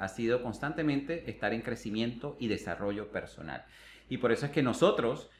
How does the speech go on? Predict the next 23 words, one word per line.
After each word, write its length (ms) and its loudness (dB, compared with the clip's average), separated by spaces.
de 80 0
una 140 4
manera 300 4
u 40 4
otra, 260 0
nos 120 2
hemos 180 6
enfocado 560 6
en 160 4
darle 300 8
las 140 0
herramientas 640 0
a 40 -4
las 100 -6
personas 460 -4
justamente 480 -2
para 260 -2
que 140 -2
logren 420 4
eso, 300 0
porque 200 -4
sin 200 2
eso, 400 4